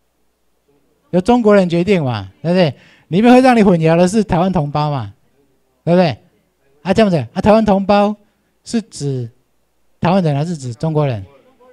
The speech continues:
在台湾的中国人嘛，哦，对不对？啊，所以他这样讲没有错，没有错啊。啊，咱的新闻记者跟咱的学院领袖足生气的啊，对不对？哦，啊，所以，所以就开始，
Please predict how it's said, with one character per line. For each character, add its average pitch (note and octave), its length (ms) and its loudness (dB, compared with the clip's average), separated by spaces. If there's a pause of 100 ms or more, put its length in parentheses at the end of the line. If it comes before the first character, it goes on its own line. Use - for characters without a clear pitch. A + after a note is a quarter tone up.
(460)
在 A3 220 4
台 F#3+ 160 2
湾 G#3+ 120 4
的 F#3+ 100 2
中 G3 200 0
国 F3+ 160 4
人 C3+ 160 2
嘛， A#2 380 -6
哦， C#3+ 320 -2
对 C3 80 -6
不 E3+ 80 -2
对？ F3 140 4
啊， A#2 100 -2 (480)
所 G#3 80 2
以 G3 60 2
他 G#3+ 120 0
这 G3+ 80 -2
样 F#3 140 0
讲 C#3 160 -4
没 D#3 60 -2
有 D3+ 80 -2
错， D3 260 -2 (800)
没 C#3 100 -6
有 D#3 120 0
错 D#3 180 0
啊。 C3 200 -6 (180)
啊， D#3+ 120 -6
咱 F3 100 -4
的 D#3+ 140 -4
新 - 240 -10
闻 C#3 160 -8
记 D#3+ 100 -6
者 D3+ 220 -6
跟 D3 160 -10
咱 D3 140 -6
的 C3 200 -8
学 - 260 -10
院 D3 140 -4
领 A#2+ 160 -10
袖 C3+ 140 -10 (920)
足 E3+ 100 -6
生 C3+ 160 -6
气 G#2+ 240 -14
的 G#2 80 -10
啊， G#2 160 -12
对 C3 60 -10
不 B2+ 80 -10
对？ B2+ 100 -6 (100)
哦， A#2+ 220 -8 (440)
啊， F3 100 -4
所 F3 180 2
以， D3 160 -2 (680)
所 F3+ 180 0
以 E3 80 0
就 C#3+ 100 -2
开 D#3 160 -4
始， E3+ 360 -6